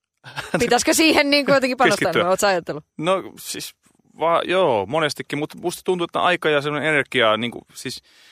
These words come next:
Speaker 1: tä-, jo-, tästä varmaan kaikilla on se mielipiteitä olemassa.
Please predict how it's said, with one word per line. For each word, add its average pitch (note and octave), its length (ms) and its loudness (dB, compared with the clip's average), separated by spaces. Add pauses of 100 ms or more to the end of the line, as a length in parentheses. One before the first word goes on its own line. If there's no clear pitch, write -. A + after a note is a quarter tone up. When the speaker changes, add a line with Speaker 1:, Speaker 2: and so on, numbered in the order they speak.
(1200)
Speaker 1:
tä-, F3 140 2
jo-, - 140 -2 (100)
tästä - 260 -4
varmaan E3 280 0
kaikilla D#3+ 280 0
on C#3 80 -2
se D3 80 -4
mielipiteitä A2+ 520 -4
olemassa. G2 300 -6